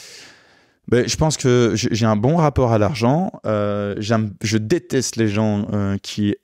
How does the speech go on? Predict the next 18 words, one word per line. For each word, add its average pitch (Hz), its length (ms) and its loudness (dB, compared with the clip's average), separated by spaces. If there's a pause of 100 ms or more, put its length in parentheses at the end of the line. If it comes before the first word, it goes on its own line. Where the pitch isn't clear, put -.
(120)
euh, 104 420 -2
ne 107 100 0
supportent - 400 -4
pas 113 120 0
parler 107 300 0
d'argent 117 640 0
ou 104 220 0
l'argent 117 360 0
c'est 113 180 -2
tabou, 117 500 0
et 107 40 0
cetera, 113 400 -2
parce - 180 -4
que 107 140 -2
je 101 60 -4
trouve - 200 -10
que - 120 -6
c'est 104 320 0